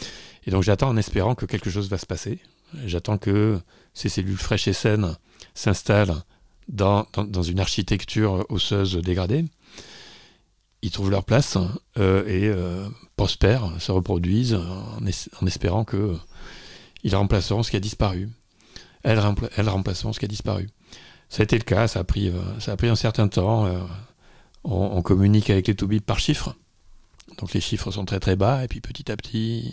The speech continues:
ils remontent. Vous êtes testé tous les jours, hein, vous êtes ponctionné à longueur de temps sur, euh,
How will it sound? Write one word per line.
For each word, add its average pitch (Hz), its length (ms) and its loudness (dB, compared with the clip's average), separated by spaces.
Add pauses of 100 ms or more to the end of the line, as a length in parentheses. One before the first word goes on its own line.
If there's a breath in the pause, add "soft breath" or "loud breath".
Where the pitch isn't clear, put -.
ils 113 100 -6
remontent. 110 340 -4 (800 loud breath)
Vous 92 100 2
êtes 90 120 4
testé 101 280 4
tous 101 120 0
les 101 100 8
jours, 110 300 4
hein, 98 120 2
vous 92 100 -2
êtes 85 100 -2
ponctionné 95 420 2
à 90 60 2
longueur 87 260 0
de 92 120 0
temps 101 260 0
sur, 95 180 -8
euh, 90 120 -14